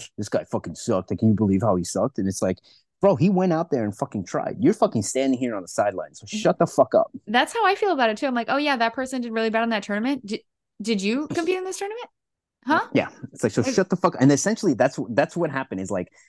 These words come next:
Speaker 1: fucking, uh, you know, it's like me just being on a complete losing streak.
Speaker 2: <laughs>
Speaker 1: And then, like, you standing in the background being like, "What a fucking asshole." And then I finally, like, win one, a big
Speaker 2: Mm-hmm.
Speaker 1: one. And then you're like,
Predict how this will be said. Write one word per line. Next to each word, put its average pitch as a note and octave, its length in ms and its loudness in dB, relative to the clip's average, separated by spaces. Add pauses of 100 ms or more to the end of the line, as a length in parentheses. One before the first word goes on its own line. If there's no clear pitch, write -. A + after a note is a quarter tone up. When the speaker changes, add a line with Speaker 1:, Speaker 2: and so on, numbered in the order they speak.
(260)
Speaker 1:
fucking, A#2 340 2 (100)
uh, F#2+ 420 4 (100)
you B2 180 2
know, D#2+ 180 -2 (200)
it's B2 160 -6
like G#2 140 2
me C#3 360 6
just A2 180 -6
being B2+ 220 2
on A2 80 -4
a G#2 60 -4
complete C#3 440 -2
losing B2+ 320 4
streak. - 300 -14 (260)
Speaker 2:
<laughs> G#3+ 80 -4 (200)
Speaker 1:
And A#2 160 4
then, A#2 140 4
like, G2+ 460 0 (280)
you E3 260 6
standing C3 340 2
in A#2+ 80 2
the A2+ 60 0
background F#2+ 500 -2
being G2+ 240 -2
like, F#2 340 -4
"What B2 120 0
a A#2+ 60 0
fucking G2+ 260 -6
asshole." G2 420 -4
And B2 100 6
then A#2 80 2
I A2 100 -2 (100)
finally, B2+ 300 2
like, F#2+ 220 -6
win G2 360 0
one, E2 160 -18 (180)
a G#2+ 80 -4
big C#3 260 2
Speaker 2:
Mm-hmm. F#2+ 80 -4
Speaker 1:
one. D#2+ 200 -10 (220)
And A#2+ 140 2
then A2+ 140 4
you're A2+ 140 4
like, F#2+ 380 -2